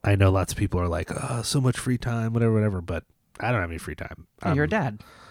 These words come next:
Speaker 1: doing dad stuff constantly, also trying to do multiple podcasts, also trying to mail some people their T-shirts. Apparently people, <laughs> even in a pandemic, actually want their sh-, products they paid for. It's
Speaker 2: Those
Speaker 1: crazy.
Speaker 2: sons of bitches.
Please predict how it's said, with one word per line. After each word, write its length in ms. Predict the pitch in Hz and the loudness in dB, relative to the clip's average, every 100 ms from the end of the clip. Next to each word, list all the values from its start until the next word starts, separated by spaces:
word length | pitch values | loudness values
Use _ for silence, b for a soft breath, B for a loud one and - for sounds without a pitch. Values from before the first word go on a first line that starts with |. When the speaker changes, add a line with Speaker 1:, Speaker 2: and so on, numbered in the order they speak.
| b - | b 6
Speaker 1:
doing 220 | 131 131 | 8 8
dad 260 | 127 123 | 8 6
stuff 280 | - 120 - | 6 2 2
constantly, 760 | - 123 123 117 120 113 113 - | 2 2 4 4 4 4 4 2
also 260 | 113 - | 2 2
trying 260 | - 110 101 | 2 2 0
to 40 | |
do 320 | 92 107 98 92 | 0 0 2 0
multiple 380 | 98 - 98 | -2 -2 -4
podcasts, 800 | - 123 107 - 98 95 98 - - B B B | -2 0 0 -2 -2 0 0 -2 -12 B B B
also 240 | 101 - - | 0 2 2
trying 200 | 104 95 | 2 2
to 60 | 92 | 2
mail 260 | 95 95 | 2 2
some 160 | - 95 | 0 0
people 240 | - - | -2 0
their 140 | 90 87 | 0 0
T-shirts. 600 | - 95 - 90 85 - | 0 0 2 2 0 -2
Apparently 360 | - 185 135 | 2 2 4
people, 600 | 98 - - 113 107 - - | 2 -2 -4 0 0 -2 -2
<laughs> 40 | |
even 280 | 123 120 110 | 0 2 4
in 100 | 101 | 2
a 100 | 85 | 0
pandemic, 540 | - 82 85 87 82 78 | -2 -4 -2 -2 -4 -6
actually 260 | 90 - 76 | -6 -4 -4
want 340 | 76 82 - | -4 -6 -6
their 120 | 90 | -8
sh-, 60 | - _ _ - | -8 _ _ -4
products 360 | 98 87 - | -2 -2 -4
they 100 | - | -6
paid 260 | 82 92 90 | -6 -6 -4
for. 240 | - 208 185 | -4 -4 0
It's 100 | 151 | 0
Speaker 2:
Those 100 | 143 | 2
Speaker 1:
crazy. 120 | 95 | 2
Speaker 2:
sons 220 | 151 151 | 2 2
of 60 | 143 | 0
bitches. 440 | 127 - 104 - | -2 -2 -10 -10